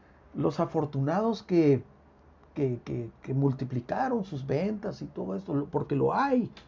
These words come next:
y es válido, ¿no? O sea, por ejemplo, todos esos,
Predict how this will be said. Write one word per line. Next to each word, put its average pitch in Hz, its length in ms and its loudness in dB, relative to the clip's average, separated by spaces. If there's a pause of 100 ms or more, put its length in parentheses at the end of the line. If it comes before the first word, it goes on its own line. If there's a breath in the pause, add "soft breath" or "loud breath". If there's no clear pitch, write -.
(120)
y 156 100 -2
es 190 140 -2
válido, 220 580 0 (300)
¿no? 202 80 -6
O - 480 -14
sea, 143 160 0
por 156 120 2
ejemplo, 190 360 2 (220 loud breath)
todos 202 220 0
esos, 190 260 -4